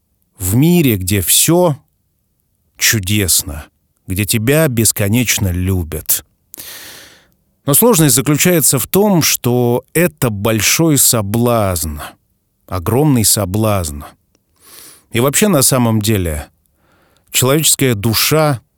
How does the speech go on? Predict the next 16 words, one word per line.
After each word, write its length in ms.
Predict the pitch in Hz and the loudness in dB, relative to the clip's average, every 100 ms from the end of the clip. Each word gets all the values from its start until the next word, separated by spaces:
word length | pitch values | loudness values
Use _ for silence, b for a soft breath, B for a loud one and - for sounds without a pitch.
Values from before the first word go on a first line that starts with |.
| _ _ _ _ | _ _ _ _
моя 380 | 92 87 98 120 | -4 -2 0 -2
в 80 | |
частности, 600 | - 113 98 98 87 - | -2 -2 -2 -2 -2 -4
твоя, 680 | 85 101 107 101 107 113 101 - B B B B B B B B B _ _ | -4 -2 0 0 0 0 -2 -10 B B B B B B B B B _ _
мы 140 | - 98 | -8 -4
все 480 | - - 151 156 113 B B B B _ _ _ | 0 2 4 2 0 B B B B _ _ _
в 160 | - - | -10 -2
той 180 | 131 127 | 0 2
или 60 | 120 | 2
иной 180 | 113 | 2
степени 540 | 104 - 139 120 110 101 | 0 0 0 0 0 0
склонны 560 | - - 139 156 123 | 0 0 2 4 2
к 80 | 101 | 0
зависимостям, 1080 | 98 107 98 135 127 117 104 - - 87 76 - - | -2 0 0 0 2 0 0 0 -2 -4 -6 -12 -16
к 140 | - 95 | -6 -2
желаниям, 920 | 92 92 92 98 95 87 80 76 | -2 -2 -2 0 0 -2 -4 -6